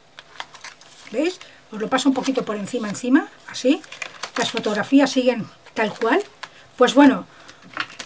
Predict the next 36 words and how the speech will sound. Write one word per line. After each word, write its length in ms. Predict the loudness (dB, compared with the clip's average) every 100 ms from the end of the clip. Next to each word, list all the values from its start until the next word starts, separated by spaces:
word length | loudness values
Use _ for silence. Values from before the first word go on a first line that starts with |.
| -16 -14 -12 -12 4
esto 280 | 6 6 4
está 280 | 2 4 4
hecho 260 | 4 0 -2 -2 -6 -20 -20 -18 -18 -18 -20 -6
con 160 | 8 10
una 160 | 10 10
colección 380 | 4 2 0
digital, 500 | 0 0 0 0 -2 -10 -20 -20 -20 -20 -20 -20 -16 -2 2
¿eh? 160 | 2 0
Con 120 | -4
una 100 | 4
colección 380 | 4 4 6 6
digital, 360 | 6 0 0
no 80 | 0
está 160 | 2 0
hecho 160 | 0
con 140 | 2 2
papel 240 | 2 2
de 80 | 0
scrap, 260 | -4 -6
está 200 | -4 -2
hecho 160 | -2 -4
con 100 | -2
una 120 | -2
papel 280 | -2 -2 -2
colección 440 | 0 -2 -2 -6
digital, 440 | -6 -8 0 4 4 0 -18 -20 -20 0
¿eh? 240 | 2 2 -2
Impresa 480 | -4 2 0 2 0
en 60 |
el 80 | 0
ordenador 460 | -2 -4 -2 -2 -2
de 100 | 0
casa, 300 | 0 2 2 2 -2 -18 -20 -20 -20 -20 -20 -20 -20 -20 -20 -20 -20 -20 -20 -20 -20 _ -20 -18 -20 -20 _ -20 -16 -16 _ -20 -20 -8
con 180 | 2 6
lo 140 | 6
cual, 300 | 8 8 6